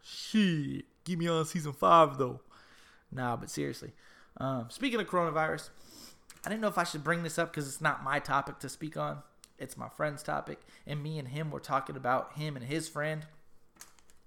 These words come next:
And I'm like, "All right, let me just talk about it." I'm, I'm coming from, looking from the outside in, and I want your guys' opinion on it. So he said that he was hanging out with a friend,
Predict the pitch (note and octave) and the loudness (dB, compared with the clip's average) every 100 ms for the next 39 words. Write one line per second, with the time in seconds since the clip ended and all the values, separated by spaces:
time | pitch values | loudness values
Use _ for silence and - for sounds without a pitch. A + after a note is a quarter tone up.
0 | - - - - - - D#3 C#3+ C#3+ - | -20 -20 -20 -20 -20 -10 -4 -2 -2 -4
1 | - - E3+ D#3 - - - _ - - | -2 4 6 6 2 -14 -20 _ -20 -20
2 | - A2 E3 - C#3+ - G#2+ - - - | -8 -4 -2 0 0 0 -6 -10 -16 -20
3 | _ - - - - G3 A3+ G#3 F3 E3+ | _ -20 -14 -6 0 2 4 4 4 0
4 | D3+ D#3 D#3 D#3 C3+ C#3+ C#3 B2+ - B2 | 0 0 0 0 -6 -4 -2 -4 -2 -4
5 | A#2 A#2 - - - C#3+ D3+ D#3 D3+ - | -4 -10 -14 -20 -6 2 4 4 2 0
6 | C#3+ C#3+ C#3+ B2 A2+ A#2 C#3 A#2 G#2+ G#2 | 2 2 4 2 0 -2 2 4 2 -4
7 | G2+ - - - - - - - - - | -10 -14 -20 -20 -20 -20 -20 -20 -18 -8
8 | C#3 - B3 B3 - E3+ C#3+ C#3+ - - | -8 -4 -4 0 4 4 4 -8 -10 -8
9 | A#3 G#3+ G3+ - - _ - - D3+ D3+ | -6 -6 -8 -14 -20 _ -20 -4 -2 -2
10 | - F3+ F3 D#3+ D3 C#3 C#3+ - C#3+ - | -4 -4 -4 -4 -4 -4 -6 -10 -12 -6
11 | E3+ E3+ C3 - | 2 2 2 -4